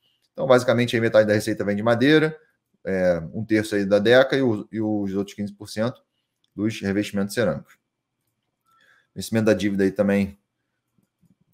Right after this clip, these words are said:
no curto prazo, aí quase metade. Tá com dividend yield muito bom no momento, né? Principalmente porque a cotação caiu. Caiu, vamos ver aí, de vinte pra doze, quase cinquenta por cento, né? Então, melhorou o dividend yield.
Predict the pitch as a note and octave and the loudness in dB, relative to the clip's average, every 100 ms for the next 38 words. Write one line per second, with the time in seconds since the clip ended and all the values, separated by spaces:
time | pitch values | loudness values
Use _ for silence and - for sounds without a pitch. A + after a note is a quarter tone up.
0 | - - - G2+ - G2+ G2 F#2+ F#2 F#2 | -20 -20 -10 -10 -2 2 2 2 0 0
1 | G#2 A#2 B2 D#3 D3+ D3 C#3+ - A#2+ A#2+ | 0 2 4 6 4 0 -6 -4 -2 0
2 | G#2 G2+ G#2+ G2+ G2+ G#2 G#2 F#2+ G#2 G#2+ | -4 -2 0 0 -2 -4 -4 0 0 0
3 | A#2 A#2 D#3+ A2 G#2 G2 F2 G2 G2 G2 | 0 2 0 0 -4 -4 -6 -6 -4 -4
4 | G2 F#2 F#2 F#2 A#2 A#2 A#2+ D#3+ F3 _ | -4 -6 -6 -6 0 2 4 2 -2 _
5 | _ _ _ _ E2+ E2+ F2 F2 F2 F2 | _ _ _ _ -4 -2 -2 -2 -2 -2
6 | E2+ D#2+ E2+ E2 G#2 A2+ - F2 E2+ F#2+ | -4 -6 -10 -6 -4 -4 -4 -2 0 4
7 | C3 A2 G#2 G2 - F#2+ - - G#2 D3+ | 4 4 2 0 0 -6 -8 -8 -6 -6
8 | F2 D#2 F2+ F2 F2 _ _ _ _ - | -8 -10 -8 -10 -10 _ _ _ _ -8
9 | E2+ F2+ F2+ F2+ F2+ F#2+ G2+ A#2+ D3 C#3 | -2 2 2 0 -2 -4 0 2 4 2